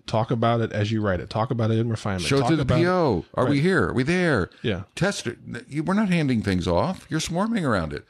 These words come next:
Speaker 1: Yep.
Speaker 2: Try it. See what happens.
Speaker 1: Yep.
Speaker 2: See how delightful it'll be to do that. So lean, lean thinking. Lean, lean everything. Experiment. Learn.
Speaker 1: Okay.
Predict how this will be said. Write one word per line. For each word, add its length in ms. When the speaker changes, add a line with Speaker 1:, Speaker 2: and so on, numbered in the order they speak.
Speaker 1:
Yep. 120
Speaker 2:
Try 240
it. 300
See 180
what 140
happens. 560
Speaker 1:
Yep. 180
Speaker 2:
See 200
how 140
delightful 600
it'll 140
be 280
to 160
do 200
that. 340
So 380
lean, 500
lean 520
thinking. 580
Lean, 480
lean 360
everything. 640
Experiment. 680
Learn. 220
Speaker 1:
Okay. 100